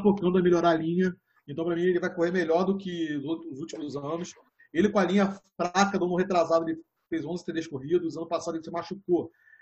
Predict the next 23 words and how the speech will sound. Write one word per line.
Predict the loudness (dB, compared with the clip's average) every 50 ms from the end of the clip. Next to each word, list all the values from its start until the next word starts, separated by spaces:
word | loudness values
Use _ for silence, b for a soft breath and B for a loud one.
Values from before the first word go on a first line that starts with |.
| b b b
Nos | -8 -6 -6 -4
últimos | -2 0 0 0 2
jogos, | 2 0 0 -2
ele | -4
jogou | -4 -4 -4 -6 _ _
muito. | -2 0 2 2 2 -2
Eu |
tinha | -6 -10 -10
ele | -10 -10
no | -12
fantasy, | -12 -12 -14 -16 -16 -16
então | -14 -12
eu | -12 -12
vi | -12
que | -14
ele | -12 -8
jogou | -8 -8 -8 -10 -12
muito. | -18 -20 -16
Fez | -16 -16 -16
duzentas | -12 -10 -8 -6 -6 -6 -4
jardas, | -4 -6 -4 -4
eu | -6 -8
acho, | -8 -8